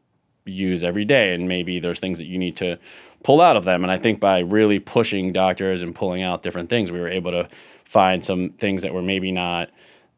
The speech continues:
things that were being used every day, but, like, like Doctor Chan, he was, like,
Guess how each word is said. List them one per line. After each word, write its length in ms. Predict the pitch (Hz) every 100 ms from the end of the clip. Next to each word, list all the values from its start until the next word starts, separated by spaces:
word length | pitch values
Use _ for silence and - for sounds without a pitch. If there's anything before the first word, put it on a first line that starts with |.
| _ 101
things 220 | 101 85
that 280 | 87 85 _ -
were 120 | 95
being 460 | 80 87 85 85 - -
used 420 | 92 90 82 90
every 200 | 87 98
day, 240 | 160 117
but, 260 | 80 85 -
like, 300 | 90 85 -
like 100 | 87
Doctor 340 | 90 - 80 _ _
Chan, 300 | - 76 85
he 100 | 85
was, 160 | 87 82
like, 220 | 82 85